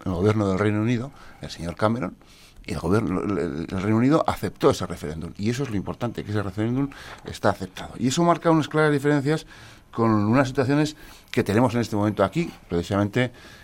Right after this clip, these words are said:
Jesús, lo has dicho tú, a, a raíz de, en Cataluña, a raíz de la, de la aprobación de, de esa, la, esa ley de referéndum. ¿Y cuál ha sido la situación de Cameron? Pues Cameron ha ofrecido al minuto siguiente,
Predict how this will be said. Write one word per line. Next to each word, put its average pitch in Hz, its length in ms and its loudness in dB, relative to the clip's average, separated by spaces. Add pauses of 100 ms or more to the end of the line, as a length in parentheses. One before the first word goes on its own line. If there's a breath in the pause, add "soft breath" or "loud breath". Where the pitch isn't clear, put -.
Jesús, 98 260 -8
lo 104 60 0
has 101 80 0
dicho 101 180 -6
tú, 127 180 -4 (360 loud breath)
a, 92 320 -2
a 90 60 -4
raíz 87 220 0
de, 113 200 2
en 92 100 -6
Cataluña, 98 520 -2 (320 loud breath)
a 92 100 -4
raíz 87 180 -2
de 95 80 0
la, 90 220 2
de 90 100 -4
la 90 120 0
aprobación 92 520 0
de, 90 260 0
de 92 180 -4
esa, 90 340 -2 (320 loud breath)
la, 90 360 0
esa 87 560 -2
ley 95 200 0
de 87 100 -2
referéndum. 101 500 -2 (600 loud breath)
¿Y - 60 -6
cuál 170 160 10
ha 170 40 8
sido 151 160 4
la 143 60 6
situación 127 260 2
de 117 60 4
Cameron? 92 340 2
Pues - 140 -8
Cameron 131 420 4 (280 loud breath)
ha 113 80 8
ofrecido 156 440 6
al 117 100 8
minuto 143 300 6
siguiente, 160 500 2